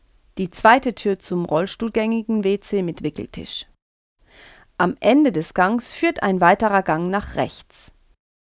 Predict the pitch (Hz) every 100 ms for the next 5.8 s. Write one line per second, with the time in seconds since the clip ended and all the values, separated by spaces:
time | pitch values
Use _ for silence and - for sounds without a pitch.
0 | _ _ _ _ _ _ - 214 214 269
1 | - 240 220 214 170 - 165 214 349 339
2 | 196 175 175 190 247 262 - - 349 349
3 | - 233 202 180 185 208 202 - 170 -
4 | _ - 214 - - - - 160 - 127
5 | 151 _ _ _ _ 180 185 180